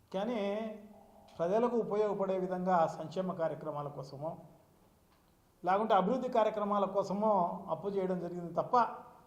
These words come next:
ఇప్పుడు సంక్షేమ కార్యక్రమాలు లేవు, అన్నీ అరకొరనే.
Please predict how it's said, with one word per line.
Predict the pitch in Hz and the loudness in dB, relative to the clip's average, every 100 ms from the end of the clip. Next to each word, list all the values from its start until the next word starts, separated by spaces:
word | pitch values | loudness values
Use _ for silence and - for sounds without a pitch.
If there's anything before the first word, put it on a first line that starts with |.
| - _ _ - - - - | -20 _ _ -20 -20 -20 -12
ఇప్పుడు | 185 226 | -6 -4
సంక్షేమ | - 139 135 190 | -2 -4 0 2
కార్యక్రమాలు | 214 220 220 240 240 247 254 247 240 233 | 6 8 8 6 8 10 12 12 12 10
లేవు, | 262 269 262 - - - | 10 10 10 -2 -8 -12
అన్నీ | 208 233 | -8 0
అరకొరనే. | 214 208 214 226 240 247 | 4 6 6 6 6 4